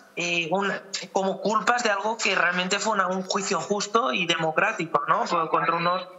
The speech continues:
ya digo, contra alguien que se sal-, contra unos golpistas que, que, que rompieron, eh, que, que intentaron romper España, y además de manera, bueno, pues, ilegal, con malversación, en fin.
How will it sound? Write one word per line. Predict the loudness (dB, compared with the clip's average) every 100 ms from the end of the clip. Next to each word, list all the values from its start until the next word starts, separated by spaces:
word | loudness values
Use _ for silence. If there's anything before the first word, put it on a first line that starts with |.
| -4
ya | 0
digo, | 2 2
contra | 2 2 2
alguien | 2 0 -2
que |
se | -2 -2
sal-, | -2 -2 -2
contra | -4 0 2
unos | 2
golpistas | 2 0 0 0
que, | 0 -4 -6
que, | -8 -8 -6
que | -2
rompieron, | 0 2 2 2 2 -2 -8 -10 -6
eh, | -4 -2
que, | -2
que | -2
intentaron | -2 2 2 4
romper | 2 0 0 0
España, | 0 0 0 0
y | 0
además | 0 0 0
de | 0
manera, | 0 0 0 0
bueno, | -2 -4
pues, | -4 -4 -2
ilegal, | 0 2 2 2
con | 0
malversación, | 0 0 0 0 0 0 0
en | -2 -10 -18 -20 -16 -4
fin. | -2 -2